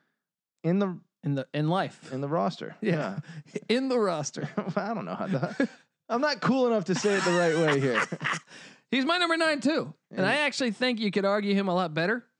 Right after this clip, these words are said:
Speaker 1: Yeah.
Speaker 2: And c-, you, now, I will say he was on, wh-, where he really stood out to me is when he left. I mean, he was awesome on the Eagles,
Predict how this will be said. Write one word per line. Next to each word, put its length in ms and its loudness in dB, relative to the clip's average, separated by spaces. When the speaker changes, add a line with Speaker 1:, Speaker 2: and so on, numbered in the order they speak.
Speaker 1:
Yeah. 180 -2
Speaker 2:
And 100 -4
c-, 80 0
you, 300 2
now, 220 2
I 220 0
will 180 2
say 180 0
he 100 4
was 160 0
on, 360 0
wh-, 180 0
where 140 2
he 160 2
really 240 2
stood 240 0
out 140 0
to 80 -4
me 200 0
is 140 -2
when 120 0
he 60 -2
left. 360 -6
I 40 -2
mean, 100 0
he 100 2
was 140 2
awesome 300 0
on 120 0
the 80 0
Eagles, 360 -2